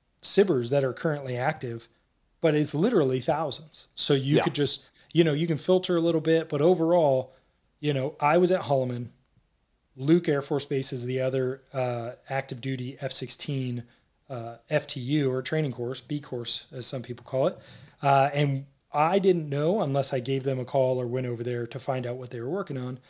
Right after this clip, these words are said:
Speaker 1: And that's not a hit on them. They, just like you said, I Ps are, are slammed. They are always busy. So the reality that they're gonna be busy as an I P,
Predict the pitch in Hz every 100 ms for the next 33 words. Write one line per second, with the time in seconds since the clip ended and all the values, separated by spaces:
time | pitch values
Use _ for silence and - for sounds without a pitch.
0 | _ - 147 175 185 190 156 139 131 120
1 | 117 139 _ _ - _ 120 151 160 151
2 | 151 156 - 127 - 117 123 143 - 151
3 | 135 127 120 120 - 123 - 139 127 113
4 | 113 123 113 - 147 151 143 117 123 117
5 | 113 _ _ _ - 143 139 160 165 165
6 | 147 143 139 131 135 127 120 - 135 123
7 | 117 143 160 156 156 139 139 131 113 117